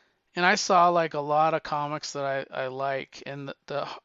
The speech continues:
the thing about staying under a limit, I never worried about it before, and I just get what I wanted. It's not because I, I could be above it, it's because I can't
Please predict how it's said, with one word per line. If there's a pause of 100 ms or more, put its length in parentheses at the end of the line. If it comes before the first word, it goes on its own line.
the
thing
about
staying
under
a
limit,
I
never
worried
about
it
before,
and
I
just
get
what
I
wanted. (920)
It's
not
because
I, (480)
I
could
be
above
it,
it's
because
I
can't